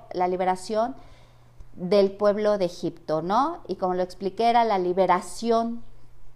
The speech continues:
y viene siendo una liberación. Hace muchos años era algo alegórico que nos estaban hablando de esa liberación.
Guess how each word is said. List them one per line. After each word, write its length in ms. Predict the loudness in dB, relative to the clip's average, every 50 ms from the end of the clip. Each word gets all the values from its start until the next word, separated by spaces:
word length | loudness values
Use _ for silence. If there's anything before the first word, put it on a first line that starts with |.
| -14 -18 -20 -20 -20 -20 -20 -20 -20 -20 -12 -6
y 100 | -4 0
viene 280 | 2 2 2 2 0 -4
siendo 480 | -6 -4 -2 -2 0 0 2 4 4
una 260 | 4 4 2 2 2
liberación. 840 | 2 2 2 4 4 2 2 0 -2 -2 0 0 0 0 -4 -6 -6 -2
Hace 200 | 0 0 0 -2
muchos 320 | -6 -6 -6 -6 -4 -2
años 380 | 0 0 0 -2 -4 -6 -6 -4
era 300 | 0 2 4 6 6 6
algo 420 | 4 4 2 2 2 2 2 2 0
alegórico 960 | 0 0 0 0 2 4 6 6 4 2 -2 -4 -2 -2 0 0 -2 -4 -10 -10 -6
que 100 | -4 -4
nos 240 | -4 -4 -8 -10
estaban 320 | -8 -2 0 0 0 0 0
hablando 440 | -2 0 0 0 0 0 -2 -2 -2
de 80 | -2
esa 200 | -4 -4 -4 -4
liberación. 680 | -2 -2 -2 -2 -2 -2 -4 -4 -4 -4 -4 -4 -6